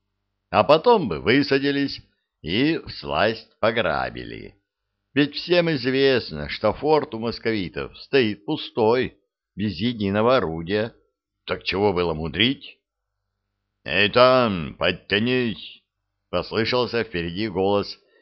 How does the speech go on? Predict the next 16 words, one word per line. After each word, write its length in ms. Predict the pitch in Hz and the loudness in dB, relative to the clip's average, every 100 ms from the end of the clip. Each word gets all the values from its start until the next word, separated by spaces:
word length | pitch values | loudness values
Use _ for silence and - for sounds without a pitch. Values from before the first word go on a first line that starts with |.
| _ | _
Генриха 680 | 87 110 113 98 87 87 90 | -4 2 2 2 -4 -6 -8
Потроха. 800 | - 95 95 98 - 67 57 _ _ _ _ _ _ _ _ _ _ _ | -6 -6 -4 -4 -4 -6 -6 _ _ _ _ _ _ _ _ _ _ _
"Вот 340 | 76 92 110 98 | -6 0 0 0
ведь 260 | 90 _ - | -6 _ -20
странные 720 | - - 90 107 135 139 135 | -18 -10 -4 -2 -2 -4 -8
дела 340 | 120 123 104 80 | -6 -2 0 -2
твои, 360 | 73 67 64 - | -6 -10 -12 -10
Господи! 760 | 80 98 - - 69 60 64 _ _ _ _ | -6 -6 -6 -14 -14 -12 -18 _ _ _ _
Имечко-то 600 | 127 139 127 - 107 101 | 0 2 2 0 -4 -4
королевское!" 960 | 90 95 85 90 113 - - 92 67 - _ _ _ _ _ _ _ _ - | -2 0 0 -2 -2 -4 -8 -6 -6 -10 _ _ _ _ _ _ _ _ 2
А 160 | 110 | 2
сам 500 | 107 110 110 110 101 _ | 4 4 4 2 -2 _
боцман 640 | 82 113 113 - 104 101 82 | 2 4 4 2 -2 -2 -6
Забавника: 1000 | 87 98 98 95 90 85 85 80 82 76 _ _ _ _ - | -4 0 2 4 2 0 -6 -6 -6 -8 _ _ _ _ 0
"Такая 800 | 104 - - - 226 190 151 139 | 0 0 -6 0 0 2 0 0
мразь!" 920 | 113 92 82 80 67 - - - | 0 0 -2 -4 -4 -6 -12 -18